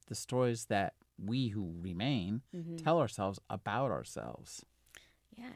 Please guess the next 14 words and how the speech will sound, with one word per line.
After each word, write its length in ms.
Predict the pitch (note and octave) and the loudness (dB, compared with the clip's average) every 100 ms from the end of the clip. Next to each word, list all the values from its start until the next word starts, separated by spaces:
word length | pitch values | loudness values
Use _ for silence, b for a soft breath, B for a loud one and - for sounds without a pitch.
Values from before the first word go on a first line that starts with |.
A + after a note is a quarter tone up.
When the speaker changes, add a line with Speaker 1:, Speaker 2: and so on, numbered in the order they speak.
| - | -10
Speaker 2:
you, 160 | F#3+ - - | -8 -8 -8
you 140 | F#3 | -10
create 340 | - F#3 F3+ - | -10 -4 -4 -4
these 180 | F#3 F3 | -8 -6
little 260 | F3 E3 | -4 -4
legacies 720 | D#3 D#3 E3+ E3 - D#3 D3+ | -4 -4 -6 -8 -6 -8 -6
and 220 | D3 D3 D3+ | -6 -6 -6
these 240 | D3+ - | -8 -8
little, 420 | D#3 D#3 D#3 - - _ | -6 -4 -4 -6 -12 _
uh, 300 | E3 D#3 D3 - | -6 -4 -4 -6
narratives. 840 | - D3 D3+ F#3 D3+ - - - - b b b _ | -6 -4 0 0 -2 -8 -10 -10 -10 b b b _
And, 420 | E3+ D#3 D3 D3+ - - _ _ - | -2 -2 0 -4 -8 -16 _ _ -8
um, 460 | D#3+ D3 D3+ D#3 - _ _ _ _ _ | -6 -6 -8 -10 -14 _ _ _ _ _
it's 260 | F3+ - | -4 -2